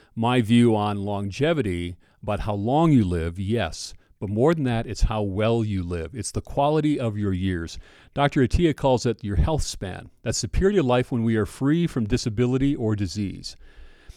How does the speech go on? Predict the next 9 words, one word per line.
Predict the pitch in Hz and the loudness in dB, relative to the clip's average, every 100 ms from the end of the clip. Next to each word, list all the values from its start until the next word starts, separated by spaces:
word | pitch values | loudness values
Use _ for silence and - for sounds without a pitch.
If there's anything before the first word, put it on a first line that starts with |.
| _ | _
Now, | 120 | -2
the | 110 | -2
odds | 110 165 214 202 | 0 0 0 2
are | 151 | 4
overwhelming | 135 127 117 127 123 90 - _ _ - _ | 6 6 6 4 2 0 -8 _ _ -20 _
that | 131 117 | -2 -2
as | 123 143 147 | 2 0 2
we | 156 160 | -2 0
age | 127 113 85 78 - | 0 0 -2 -6 -12